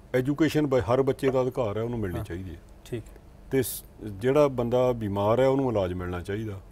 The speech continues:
Speaker 1: ਇੱਦਾਂ ਨਹੀਂ ਹੋਣਾ ਚਾਹੀਦਾ ਵੀ ਹਸਪਤਾਲ ਹੈ ਤਾਂ ਡਾਕਟਰ ਹੈ ਨਹੀਂ, ਡਾਕਟਰ ਹੈ ਤਾਂ ਦਵਾਈ ਹੈ ਨਹੀਂ।
Speaker 2: ਜਿਹੜੀਆਂ ਧਿਰਾਂ ਪੰਜਾਬ ਵਿੱਚ ਇਸ ਵਕਤ ਸਰਗਰਮ ਹੈਗੀਆਂ, ਇੱਕ ਧਿਰ ਦੱਸ ਦਿਓ ਜਿਹੜੀ ਪ-, ਜਿੰਨਾ ਏਜੰਡਾ ਪੰਜਾਬ ਹੈਗਾ।
Speaker 1: ਅਜੇ ਤੱਕ ਤਾਂ ਕੋਈ ਨਜ਼ਰ ਨਹੀਂ
Speaker 2: ਚਲੋ,
Speaker 1: ਆਇਆ।
Speaker 2: ਮੈਂ ਇੱਕ ਹੋਰ ਥੋੜ੍ਹਾ ਬ੍ਰੇਕ ਲਊਂਗਾ, ਬ੍ਰੇਕ ਤੋਂ ਵਾਪਸ ਆਵਾਂ ਕਿ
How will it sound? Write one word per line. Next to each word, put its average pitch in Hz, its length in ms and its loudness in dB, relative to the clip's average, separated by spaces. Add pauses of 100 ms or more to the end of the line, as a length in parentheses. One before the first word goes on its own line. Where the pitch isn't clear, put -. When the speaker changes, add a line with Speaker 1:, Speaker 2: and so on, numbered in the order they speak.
Speaker 1:
ਇੱਦਾਂ 120 240 0
ਨਹੀਂ 156 120 2
ਹੋਣਾ 127 200 2
ਚਾਹੀਦਾ 123 280 0
ਵੀ 117 120 -2
ਹਸਪਤਾਲ 117 400 2
ਹੈ 113 60 2
ਤਾਂ 107 120 0
ਡਾਕਟਰ 95 340 -4
ਹੈ 123 60 0
ਨਹੀਂ, 123 140 -4
ਡਾਕਟਰ 107 260 -2
ਹੈ 107 80 0
ਤਾਂ 101 120 -4
ਦਵਾਈ 85 240 -6
ਹੈ 95 100 -12
ਨਹੀਂ। 107 120 -12 (120)
Speaker 2:
ਜਿਹੜੀਆਂ 185 260 2
ਧਿਰਾਂ 170 220 4
ਪੰਜਾਬ 151 340 6
ਵਿੱਚ 151 160 -4
ਇਸ 151 160 -4
ਵਕਤ 156 80 -6
ਸਰਗਰਮ 120 360 -4
ਹੈਗੀਆਂ, 101 320 -8 (240)
ਇੱਕ 165 220 -4
ਧਿਰ 160 160 4
ਦੱਸ 131 180 2
ਦਿਓ 139 100 -6
ਜਿਹੜੀ 147 160 -2
ਪ-, 151 100 -6
ਜਿੰਨਾ 147 400 0
ਏਜੰਡਾ 131 240 0
ਪੰਜਾਬ 110 280 -6
ਹੈਗਾ। 98 200 -14 (880)
Speaker 1:
ਅਜੇ 143 160 8
ਤੱਕ 131 180 0
ਤਾਂ 110 120 -4
ਕੋਈ 104 160 -2
ਨਜ਼ਰ 101 240 -2
ਨਹੀਂ 104 100 -8
Speaker 2:
ਚਲੋ, 127 180 4
Speaker 1:
ਆਇਆ। 117 100 -8
Speaker 2:
ਮੈਂ 156 80 6
ਇੱਕ 156 100 2
ਹੋਰ 185 100 6
ਥੋੜ੍ਹਾ 190 180 8
ਬ੍ਰੇਕ 165 200 2
ਲਊਂਗਾ, 165 160 2
ਬ੍ਰੇਕ 147 160 0
ਤੋਂ 147 100 0
ਵਾਪਸ 139 280 2
ਆਵਾਂ 120 180 -6
ਕਿ 117 180 -10